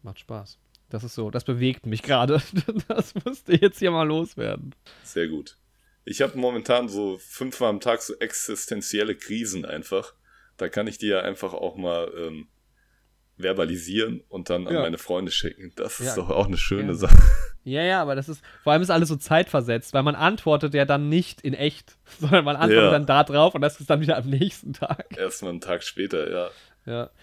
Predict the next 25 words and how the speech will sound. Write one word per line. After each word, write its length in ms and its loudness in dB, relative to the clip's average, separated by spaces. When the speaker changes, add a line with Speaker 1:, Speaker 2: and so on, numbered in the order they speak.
Speaker 1:
Aber 140 0
zum 80 2
Beispiel 180 0
eine, 360 2
eine 180 0
Frage 420 0
war 160 2
jetzt, 400 -4
ähm, 280 -4
was, 420 -4
äh, 400 -2
wenn 100 -2
du 120 -2
ein 420 -2
Festival-Line-Up 960 -2
selbst 420 -4
aussuchen 380 -6
dürftest 240 -10
mit 120 -2
drei 200 6
Bands, 400 2
was 160 -10
wäre 260 -8
das 200 -16
so? 200 -18